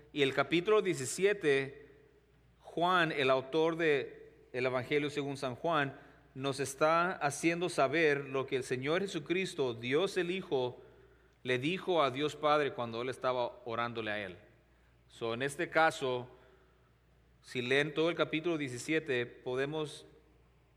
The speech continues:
leer lo que el Señor Jesucristo le estaba orando al Padre. So, yo voy a leer nada más los primeros cinco versículos y, y el mensaje va a estar basado en eso, pero los animaría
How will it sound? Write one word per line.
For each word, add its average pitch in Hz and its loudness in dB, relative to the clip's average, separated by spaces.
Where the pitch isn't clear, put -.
leer 131 0
lo 120 -6
que 123 -8
el 117 -4
Señor 131 -2
Jesucristo 147 -6
le 127 -4
estaba 131 0
orando 120 -4
al 110 -2
Padre. 110 0
So, - -8
yo 135 0
voy 170 2
a - 2
leer 160 4
nada 151 2
más 156 2
los 151 0
primeros 143 -2
cinco 156 -4
versículos 147 -4
y, 117 -6
y 120 -6
el 113 -4
mensaje 123 -2
va 135 -2
a - 0
estar 131 -4
basado 127 0
en 120 -6
eso, 131 -6
pero 120 2
los 123 -2
animaría 135 0